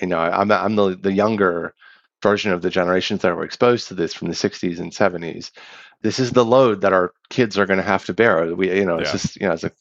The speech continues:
Speaker 1: as a society, we have, we have given them this as a gift. Um, I don't know what the impacts are gonna be, but I know that in twenty years, we're not gonna talk about the psychological damage of the pandemic. We're gonna be talking about the psychological damage of this.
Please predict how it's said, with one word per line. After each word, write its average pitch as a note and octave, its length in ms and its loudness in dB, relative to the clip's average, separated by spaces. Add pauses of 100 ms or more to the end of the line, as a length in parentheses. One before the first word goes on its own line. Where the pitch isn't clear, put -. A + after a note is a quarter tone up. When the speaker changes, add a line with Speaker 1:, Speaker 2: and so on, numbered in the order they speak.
Speaker 1:
as E2+ 180 -4
a F2 160 -4
society, B2+ 600 2
we G2+ 160 0
have, F#2+ 220 -2
we G#2+ 120 0
have G#2 160 4
given B2+ 300 2
them F2 260 -6
this F2 400 -6
as F#2 140 -4
a G2 40 4
gift. F#2 500 -2 (500)
Um, E2+ 440 -4
I G#2 160 4
don't B2 400 2
know A2 200 4
what F2+ 180 -4
the G2 100 -2
impacts F2 440 -2
are E2+ 80 0
gonna F2 160 -2
be, F#2 160 0
but F#2+ 140 2
I G2 100 2
know A2 360 2
that F#2+ 160 -2
in F2+ 120 -4
twenty G2 280 -2
years, F#2 280 0
we're F#2 100 0
not F#2+ 240 -2
gonna F#2+ 160 -2
talk F2 260 -4
about F2 220 -4
the - 80 -18
psychological F2 680 -4
damage F2 360 -4
of E2+ 80 -8
the - 100 -8
pandemic. F2 600 -4
We're F2 120 -2
gonna F2+ 120 -8
be F2+ 100 -8
talking E2+ 360 -8
about E2 340 -8 (300)
the - 80 -10
psychological F2 1040 -4
damage E2+ 340 -4
of - 120 -20
this. - 340 -8